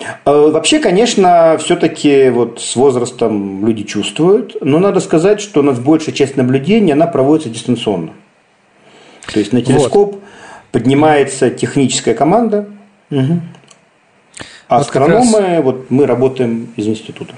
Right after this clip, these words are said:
Speaker 1: Мгм.
Speaker 2: Вот как раз этот момент, э, очень интересен. Вот расскажите, как же так? Ну, э, и даже для тех, кто, может быть, не слышал нашу первую половину. Вот, э, большой телескоп стоит на горе,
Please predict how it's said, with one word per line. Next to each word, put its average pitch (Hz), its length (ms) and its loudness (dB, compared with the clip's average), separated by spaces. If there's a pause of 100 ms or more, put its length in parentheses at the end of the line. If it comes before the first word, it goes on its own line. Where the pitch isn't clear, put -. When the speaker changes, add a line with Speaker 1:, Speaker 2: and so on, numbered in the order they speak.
(220)
Speaker 1:
Мгм. 123 180 -4 (280)
Speaker 2:
Вот 135 120 -8
как 135 140 -8
раз 156 260 -2
этот 139 280 -6
момент, 151 460 -4
э, 123 120 0
очень 127 420 -4
интересен. 117 640 -6
Вот 127 240 -6
расскажите, 165 580 -6 (260)
как 143 200 -8
же 156 100 -4
так? 117 320 -6
Ну, 127 340 -6 (320)
э, 127 140 -6
и 120 60 -6
даже 113 240 -4
для 113 140 -4
тех, - 180 -10
кто, - 100 -18
может 110 220 -12
быть, 107 100 -20
не 117 80 -14
слышал 120 380 -12
нашу 107 440 -10 (360)
первую 117 260 0
половину. 107 480 -6
Вот, 120 160 -4 (120)
э, 107 200 -10
большой 120 460 -4
телескоп - 480 -8
стоит - 280 -6
на 117 120 -8
горе, 135 480 -4